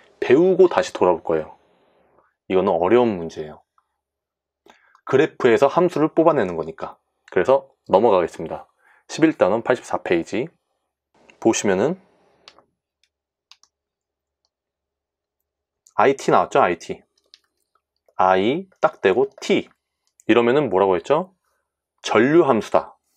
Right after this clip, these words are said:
전류 함수인데 T로 이루어졌다라고 보면 돼요. 우리가 배웠던 거는 이런 식이었는데 쫄지 마세요. 그냥 T로 바꾼 거예요. 그냥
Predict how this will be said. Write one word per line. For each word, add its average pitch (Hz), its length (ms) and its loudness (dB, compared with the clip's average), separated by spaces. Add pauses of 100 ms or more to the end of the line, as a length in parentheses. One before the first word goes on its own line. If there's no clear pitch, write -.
(1000)
전류 147 320 2
함수인데 123 540 0 (120)
T로 226 460 2
이루어졌다라고 98 800 0
보면 104 180 -4
돼요. 80 260 -8 (1080)
우리가 117 320 2
배웠던 95 400 2
거는 101 240 2
이런 95 320 0
식이었는데 80 760 -4 (680)
쫄지 202 300 4
마세요. 80 460 -2 (720)
그냥 180 400 -2 (600)
T로 254 240 2
바꾼 - 300 -2
거예요. 104 360 -2 (680)
그냥 139 400 0